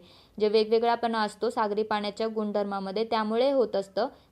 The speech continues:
काय? सागरी प्रवाह निर्माण होतात. आणि हे सागरी प्रवाह जागतिक तापमानाचे नियंत्रक म्हणून कार्य करतात. जागतिक तापमानाचे नियंत्रक म्हणून कोण कार्य करतं? तर सागरी प्रवाह कार्य करतात.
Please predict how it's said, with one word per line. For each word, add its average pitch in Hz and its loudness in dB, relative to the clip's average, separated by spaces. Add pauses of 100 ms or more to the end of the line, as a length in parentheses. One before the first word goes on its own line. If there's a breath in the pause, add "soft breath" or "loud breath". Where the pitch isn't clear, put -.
काय? 233 0
सागरी 220 2
प्रवाह 220 2
निर्माण 240 -2
होतात. 190 -4
आणि 190 -4
हे 214 2
सागरी 220 0
प्रवाह 214 0 (140)
जागतिक 208 -2
तापमानाचे 214 -2
नियंत्रक 240 -2
म्हणून 233 -4
कार्य 208 -2 (340 soft breath)
करतात. 190 -2 (300 soft breath)
जागतिक 202 0
तापमानाचे 214 0
नियंत्रक 220 -2
म्हणून 220 -4
कोण 226 4
कार्य 226 2
करतं? 226 -4
तर 262 -4
सागरी 208 -4
प्रवाह 214 0
कार्य 214 0 (420 soft breath)
करतात. 196 2